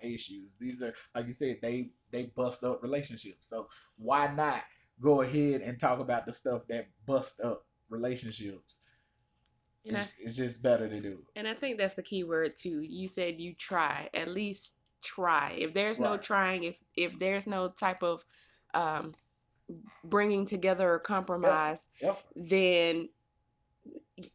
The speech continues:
Speaker 2: how can you move forward with anything?
Speaker 1: Right,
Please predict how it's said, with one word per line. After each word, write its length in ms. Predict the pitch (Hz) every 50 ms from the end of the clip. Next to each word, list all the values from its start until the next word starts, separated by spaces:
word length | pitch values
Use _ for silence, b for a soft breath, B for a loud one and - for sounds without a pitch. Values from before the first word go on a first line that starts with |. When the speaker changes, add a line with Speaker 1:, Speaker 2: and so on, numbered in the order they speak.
| _ _ _
Speaker 2:
how 240 | - - 233 208 226
can 240 | 220 - 226 202 208
you 100 | 196 185
move 240 | 190 185 185 190 -
forward 380 | - 208 226 196 165 156 151 -
with 220 | 165 175 165 170
anything? 440 | 180 220 311 254 175 - 147 143 147
Speaker 1:
Right, 220 | 151 139 123 -